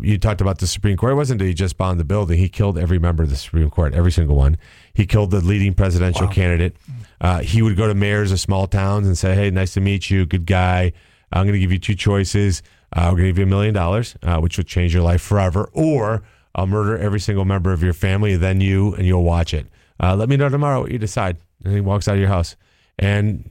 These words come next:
Speaker 1: these are impossible choices. He'd do that p-, with police officers. The country was at the edge of being a collapsed nation. When we came in,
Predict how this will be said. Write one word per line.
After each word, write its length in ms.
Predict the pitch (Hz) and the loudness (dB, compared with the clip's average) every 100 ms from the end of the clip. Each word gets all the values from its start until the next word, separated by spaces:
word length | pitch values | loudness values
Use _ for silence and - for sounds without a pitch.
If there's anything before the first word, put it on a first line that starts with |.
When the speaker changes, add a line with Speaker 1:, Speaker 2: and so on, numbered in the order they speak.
| - - | -18 -16
Speaker 1:
these 380 | - 113 117 110 | -6 0 2 2
are 80 | |
impossible 460 | 110 101 107 - 104 | 2 2 0 0 -2
choices. 440 | 87 107 107 92 82 | 0 0 0 0 0
He'd 140 | 90 | 0
do 100 | 95 | 0
that 180 | 92 - | -2 -2
p-, 80 | - | -2
with 200 | 95 - | -2 -2
police 340 | 98 101 92 | 0 0 0
officers. 500 | 95 90 85 98 92 - - _ | 0 -2 -2 0 -2 -6 -20 _
The 80 | 113 | -4
country 380 | 110 139 143 139 | 0 0 0 0
was 240 | 120 95 - - | 0 -4 -10 -6
at 140 | 107 | -4
the 100 | 95 90 | -4 -4
edge 340 | 104 107 107 - | -2 0 -2 -4
of 220 | 98 85 | -4 0
being 300 | 101 98 92 | 0 0 0
a 40 | |
collapsed 560 | 85 95 90 90 - - | -2 -2 0 0 -4 -2
nation. 420 | 95 92 131 139 - _ _ _ _ _ _ _ - | -2 0 -2 -6 -10 _ _ _ _ _ _ _ -6
When 160 | 95 98 | -2 0
we 100 | 95 | 0
came 260 | 101 101 | 0 0
in, 280 | 101 113 | 0 0